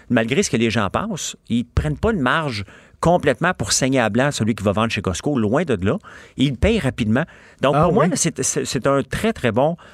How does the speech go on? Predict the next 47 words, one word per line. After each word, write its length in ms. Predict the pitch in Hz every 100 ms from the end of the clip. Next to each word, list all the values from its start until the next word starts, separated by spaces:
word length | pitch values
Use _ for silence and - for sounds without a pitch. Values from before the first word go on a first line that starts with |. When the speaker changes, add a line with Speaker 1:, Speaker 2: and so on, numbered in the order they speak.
| - 110
Speaker 1:
employeur 440 | 120 120 117 139
corporatif, 680 | 135 - 117 95 - - - 104
euh, 180 | 101 92
Costco. 200 | 147 190
Speaker 2:
Mieux 60 | 214
que 60 |
Walmart. 540 | 151 139 131 135 160 - - - - - - - -
Tu 120 | 165
sais, 20 |
Walmart 380 | 165 143 165 175
a 60 | 135
une 60 |
très 180 | 117 156
mauvaise 340 | 143 120 127 117
réputation 520 | 113 - 113 104 139
Speaker 1:
Je 60 | 147
le 60 |
Speaker 2:
de, 40 | 123
Speaker 1:
sais. 180 | 113
Speaker 2:
d'employeur 440 | 127 113 123 117 131
corp-, 140 | 110 - 160
tu 260 | - 139 127
sais. 60 | 165
Speaker 1:
Oui, 260 | 156 202
mais 80 | 170
je 100 | 127
le 60 | 143
sais 120 | 151
pas, 140 | 202
parce 160 | 196 131
que 0 |
je 60 | -
fais 80 |
pas 160 | 123 156
affaire 300 | 131 156 160
Speaker 2:
Ok. 20 | 104
Speaker 1:
avec, 200 | 123 -
euh, 200 | 113 110
avec, 400 | 107 107 127 -
au 60 | 113
point 180 | - 110
de 60 |
vue 80 | 127
compagnie. 480 | 123 101 95 127 226 - - _
Mais 140 | 104 117
tant 180 | 196
mieux. 140 | 202